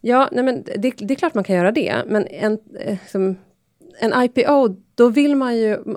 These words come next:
Ofta så s-, har de ett något bättre pris när man introducerar en aktie på, på börsen för att locka till sig många köpare. Det är ju liksom lite tanken kring en, eh, börsintroduktion, att man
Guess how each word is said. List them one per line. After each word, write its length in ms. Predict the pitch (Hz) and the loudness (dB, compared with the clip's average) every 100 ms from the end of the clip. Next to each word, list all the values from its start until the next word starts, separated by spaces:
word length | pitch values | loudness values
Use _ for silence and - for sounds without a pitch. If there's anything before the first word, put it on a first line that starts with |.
| - | -6
Ofta 260 | 254 - 294 | -8 -4 -4
så 100 | 285 | -4
s-, 180 | - - 233 | -6 -6 0
har 180 | 277 | 2
de 120 | 294 220 | 2 0
ett 120 | - | -2
något 560 | 269 302 247 196 208 | 0 2 2 2 0
bättre 440 | - 185 - - 240 | -2 -6 -4 -6 -6
pris 460 | - 302 180 - | -2 -2 -2 -4
när 100 | 190 | -4
man 200 | 175 170 | -2 -2
introducerar 680 | 196 185 190 190 302 294 233 | -4 -4 -6 -4 -2 2 2
en 140 | 175 160 | 0 -2
aktie 380 | 156 - 156 | -8 -8 -8
på, 400 | 156 160 151 147 - - - - | -6 -4 -2 -2 -4 -8 -14 -8
på 100 | 165 | -6
börsen 480 | - - - 165 208 - - - | -6 -4 -2 -2 -4 -8 -20 -16
för 300 | - 190 151 | 0 4 4
att 160 | 156 180 | 2 0
locka 340 | 208 208 208 | -2 -2 -6
till 360 | 202 269 277 233 | -4 -2 -2 -2
sig 260 | - 156 | -4 -2
många 480 | 156 156 147 143 143 | 0 0 -2 -4 -4
köpare. 600 | 190 214 156 - - 202 - - | 0 0 0 -2 -2 -4 -10 -6
Det 100 | 233 | 0
är 40 | |
ju 100 | 247 | 0
liksom 320 | 196 185 170 | 0 -2 -4
lite 320 | 185 196 - 170 | 0 -2 -2 -8
tanken 640 | - 190 160 - 240 175 | -6 -6 -6 -4 0 -2
kring 340 | - 156 156 | -4 -8 -6
en, 240 | - - - | -8 -8 -8
eh, 420 | - - - - | -10 -12 -14 -10
börsintroduktion, 800 | 175 160 170 156 175 190 240 - | -8 -6 -8 -10 -10 -4 -4 -4
att 140 | 180 175 | -8 -4
man 160 | 170 | -6